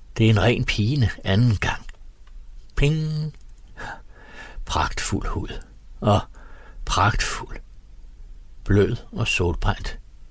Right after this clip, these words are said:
Ikke den mindste plet. Man får bumser af Sundays. Hvis der er for meget sebum, et fedtstof, som giver næring til hudens hårsække, kan det føre til irritation og senere infektion.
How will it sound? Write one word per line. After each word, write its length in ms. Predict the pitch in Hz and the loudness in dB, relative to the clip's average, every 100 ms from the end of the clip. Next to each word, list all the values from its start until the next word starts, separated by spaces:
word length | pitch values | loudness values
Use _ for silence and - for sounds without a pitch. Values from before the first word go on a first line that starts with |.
| - - - - - - | -20 -20 -20 -20 -10 2
Ikke 240 | 104 - | 2 4
den 100 | 113 | 4
mindste 380 | 98 104 - - | 4 4 0 -2
plet. 420 | - - - - - - - - - - - - - - - - - - | -2 -2 -4 -6 -12 -16 -18 -20 -20 -20 -20 -20 -20 -20 -20 -20 -18 -6
Man 180 | - 90 | 0 2
får 200 | - 87 - - | 2 0 0 2
bumser 500 | 90 80 - 107 - | 4 4 2 2 2
af 140 | 101 | 0
Sundays. 760 | 95 95 78 80 90 90 - - - - - - - - - - - - - - - - - | 2 2 2 2 2 0 -4 -10 -14 -18 -20 -20 -20 -18 -20 -20 -18 -18 -16 -16 -16 -14 -6
Hvis 180 | - 104 | 0 2
der 140 | - 110 | 4 4
er 60 | |
for 120 | 107 | 6
meget 260 | 101 98 110 | 4 6 4
sebum, 580 | - 110 107 - 80 71 - - - | 4 4 4 4 2 0 -6 -12 -6
et 160 | 101 | -6
fedtstof, 640 | - 101 90 - 90 76 - | -2 0 0 0 2 2 0
som 260 | - 90 | 0 0
giver 220 | - 85 85 | 2 2 2
næring 540 | 82 87 87 92 87 | 4 4 6 4 4
til 140 | - | 0
hudens 400 | 80 85 85 87 | -2 -2 0 0
hårsække, 720 | - 90 82 - 85 76 - - - - - - - - | 2 2 2 2 2 0 -4 -10 -14 -14 -14 -14 -12 -2
kan 160 | - | 0
det 100 | 90 | 0
føre 220 | - 90 | 2 2
til 180 | 80 78 | 2 2
irritation 600 | 69 - 85 - - - - - - - - - - | 0 2 2 2 0 0 -2 -10 -12 -14 -18 -12 -6
og 120 | 92 | -4
senere 540 | - 87 87 95 92 | 0 2 4 4 4
infektion. 680 | 90 - - - - - - | 2 0 0 -2 -2 -2 -4